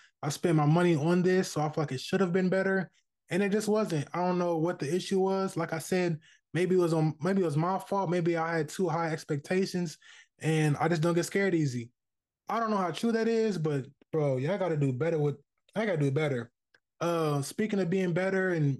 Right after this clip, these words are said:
being better than everyone in general, Drake. So apparently Drake, he passed, oh, he tied Michael Jackson for the most hits on Billboard two hundred. So shout out to Drake, the boy. He's, he's, he's the guy. He's the guy for real. Um,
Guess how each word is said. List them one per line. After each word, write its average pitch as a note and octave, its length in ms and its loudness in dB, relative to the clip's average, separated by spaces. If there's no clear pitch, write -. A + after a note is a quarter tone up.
being F3 160 0
better E3+ 180 0
than D#3 100 -2
everyone E3 300 0
in D#3 100 2
general, E3+ 500 0
Drake. D3+ 440 -2
So D#3+ 160 0
apparently F#3+ 440 2
Drake, D#3+ 360 0
he D#3+ 400 -2
passed, F3 480 -4
oh, C#3 240 0
he E3 140 0
tied F3+ 380 2
Michael F3 260 4
Jackson E3 400 2
for D3+ 160 -2
the C#3+ 100 4
most D#3 360 2
hits E3 240 -2
on C#3+ 120 2
Billboard D#3 400 0
two D3+ 140 -2
hundred. E3 300 0
So C3+ 160 -8
shout E3+ 220 -2
out E3 60 -6
to - 80 -4
Drake, D#3+ 380 0
the D3 100 -2
boy. E3 440 2
He's, D3+ 360 0
he's, F3 140 0
he's F#3+ 200 -2
the G3+ 100 -2
guy. G#3 280 -2
He's E3+ 160 -2
the D#3+ 100 -2
guy F3+ 320 -2
for F3 160 0
real. F3 240 0
Um, D3+ 360 0